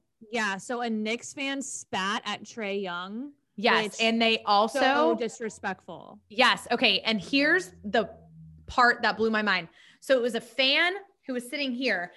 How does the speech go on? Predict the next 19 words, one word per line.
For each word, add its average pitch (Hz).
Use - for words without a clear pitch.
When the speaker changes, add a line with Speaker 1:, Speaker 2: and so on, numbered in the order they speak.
Speaker 2:
Fifty 403
Cent 339
was 285
sitting 262
here, 196
and 262
then 262
here 277
was 294
Trae 277
Young. 254
So, 285
okay, 240
so 220
let 226
me 381
do 427
it 494
Speaker 1:
Really? 698